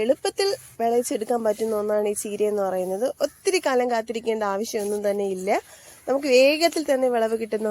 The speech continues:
ഒന്നാണ് ഈ ചീരകൃഷി എന്ന് പറയുന്നത്. അപ്പോൾ ഒരല്പം വലുതായ ചീര തൈകളെ ഇളക്കി നട്ടാൽ നമുക്കൊരു രണ്ടാഴ്ച കൊണ്ട് നല്ല രീതിയിൽ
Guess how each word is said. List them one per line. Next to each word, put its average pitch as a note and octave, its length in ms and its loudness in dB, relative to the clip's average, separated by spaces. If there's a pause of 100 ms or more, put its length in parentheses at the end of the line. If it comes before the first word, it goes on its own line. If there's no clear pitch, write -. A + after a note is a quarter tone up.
ഒന്നാണ് G3+ 340 0
ഈ G3+ 120 -8
ചീരകൃഷി G3+ 540 -4
എന്ന് F#3 140 -2
പറയുന്നത്. F#3 420 -4 (500)
അപ്പോൾ B3+ 180 4
ഒരല്പം C#4+ 520 2
വലുതായ C4+ 360 6 (100)
ചീര A3 160 -4 (120)
തൈകളെ A#3 320 0
ഇളക്കി G#3 260 -2
നട്ടാൽ G#3+ 300 -4
നമുക്കൊരു G#3 300 -4 (120)
രണ്ടാഴ്ച A#3+ 580 0 (100)
കൊണ്ട് G3+ 220 -4 (680)
നല്ല E4+ 280 2 (160)
രീതിയിൽ A#3+ 400 -2